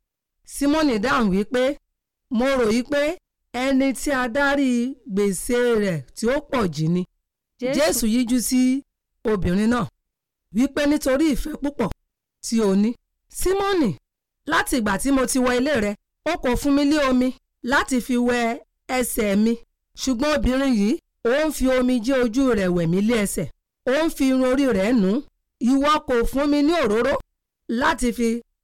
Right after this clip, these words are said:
Speaker 1: sí orí mi. Ṣùgbọ́n obìnrin yìí fi òróró ra mí lé ẹsẹ̀. Kò sì, ìwọ kò fún mi ní ìfẹnukonu láti fi kí mi." Ṣùgbọ́n obìnrin yìí kò dẹ́kun àti fi ìfẹnukonu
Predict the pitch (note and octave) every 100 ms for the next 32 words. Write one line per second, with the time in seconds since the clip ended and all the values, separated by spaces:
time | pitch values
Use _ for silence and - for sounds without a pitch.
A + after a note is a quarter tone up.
0 | _ - - C4 B3 D4+ A#3+ G3 G3+ -
1 | _ _ - - F#3 G#3 C#4 G#3 G#3+ A#3
2 | A#3 F3+ G#3 C#4+ _ _ _ - - C4
3 | A3+ F#3 G#3 A#3+ A#3+ A3 A3+ B3+ A#3+ A#3
4 | G3+ - D#3 - _ _ _ - B3 A#3
5 | - G#3+ B3+ C4 D#4+ D#4 A#3+ D4+ D4 D#4
6 | F#4 D4 - _ _ - A3+ - C#4 C4+
7 | C4 C#4 C4+ B3+ C4 _ - C#4+ - F#3+
8 | G#3+ - A#3 G#3 - _ _ _ _ _
9 | - C#4+ C4 F4 C#4+ C4+ C#4+ D4 D4 C4+
10 | C#4 F#3 B3 C4 A#3+ A#3+ - _ _ _
11 | - F3+ - A#3+ C4 B3+ B3+ B3 C#4 _
12 | _ _ A3+ D#3+ - G#3+ G#3 G3+ - G#3
13 | G#3